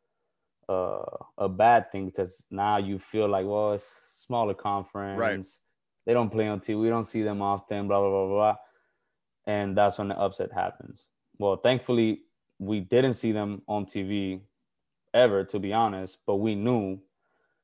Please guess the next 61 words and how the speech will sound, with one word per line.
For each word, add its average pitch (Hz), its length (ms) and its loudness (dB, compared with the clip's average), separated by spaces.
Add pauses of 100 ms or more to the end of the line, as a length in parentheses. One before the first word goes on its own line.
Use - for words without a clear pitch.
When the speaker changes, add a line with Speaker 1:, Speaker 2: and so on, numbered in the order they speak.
(160)
Speaker 1:
you 120 80 -6
know, 95 140 -2
what 95 160 2
they 104 80 2
were 98 140 4
about. 101 300 6
We 101 120 -2
knew 113 200 0
the, 101 180 2
the 92 160 -2
coach, 117 380 0 (840)
uh, 95 260 0
they 101 220 0
had 101 180 2
at 95 100 -2
the 95 80 -2
time, 95 600 -4 (420)
you 98 140 -8
know, 92 140 -6
we, 104 160 2
we 123 200 2
knew 156 180 6
everything 131 360 4
about 107 320 4
them. 101 280 -4
And, 101 320 -4
and 104 160 -4
so 101 460 2 (640)
at 113 100 6
the 113 80 0
same 127 300 0
time, 139 260 4
again, 113 320 0
we 107 120 0
had 110 180 6
a, 107 160 2
we 107 120 0
had 107 180 4
a 98 40 0
veteran 104 440 0
group. 113 300 2
So 104 200 -2
we, 104 440 -2 (600)
once 135 340 0
you 151 100 2
know 135 260 4
it's 120 100 -4
your 113 100 0
last 113 400 4
year 123 200 0
and 110 160 -2
you 107 40 -4
have 107 180 0
a 92 80 -6
couple 107 340 -2
of 98 120 -4
guys 110 340 4
that 98 200 -2
think 123 220 0
like 135 220 0
that, 147 240 0